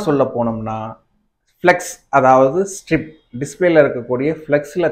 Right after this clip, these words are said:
complaint வந்ததுனால line வந்ததுன்னா, அந்த ஃப்ளெக்ஸை மாத்தி line problem சரி பண்ணிக்கலாம். ஒருவேளை ஃப்ளெக்ஸ்ல problem இல்ல, மேல இருக்கக்கூடிய டிஸ்பிளேல தான் problem, இல்ல அந்த டிஸ்பிளேல இருக்கக்கூடிய ஐ சில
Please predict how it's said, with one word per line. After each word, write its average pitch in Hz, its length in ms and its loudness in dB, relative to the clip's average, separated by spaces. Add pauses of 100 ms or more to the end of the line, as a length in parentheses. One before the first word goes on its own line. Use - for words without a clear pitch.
complaint 131 500 -4
வந்ததுனால 147 720 0
line 135 260 -4
வந்ததுன்னா, 107 460 -8 (280)
அந்த 120 160 -4 (140)
ஃப்ளெக்ஸை 156 400 -4 (100)
மாத்தி 135 420 -4
line 143 240 -2
problem 131 340 -2 (100)
சரி 147 220 2
பண்ணிக்கலாம். 123 600 -2 (720)
ஒருவேளை 147 540 4 (360)
ஃப்ளெக்ஸ்ல 233 400 4 (100)
problem 156 380 4
இல்ல, 131 140 0 (200)
மேல 165 240 0
இருக்கக்கூடிய 143 460 -6
டிஸ்பிளேல 165 480 0
தான் 160 180 0
problem, 113 460 -6 (580)
இல்ல 139 160 -2
அந்த 135 140 -4
டிஸ்பிளேல 180 320 0
இருக்கக்கூடிய 143 340 -2 (100)
ஐ 165 40 0 (100)
சில 156 160 -2